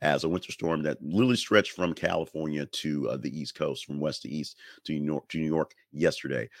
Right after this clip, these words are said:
uh, causing lots of issues right now. There isn't a big listing of, um,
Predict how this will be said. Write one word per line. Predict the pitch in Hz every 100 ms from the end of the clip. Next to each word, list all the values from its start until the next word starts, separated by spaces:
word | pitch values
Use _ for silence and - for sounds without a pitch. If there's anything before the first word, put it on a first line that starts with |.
| -
uh, | -
causing | 82 80 76
lots | 73 76
of | 62
issues | - 71 65
right | 65 71 73 -
now. | 71 64 50 - - -
There | 101
isn't | 135 135 139
a |
big | 110 127 113
listing | 110 113 - 107 98
of, | 90 78
um, | 82 78 71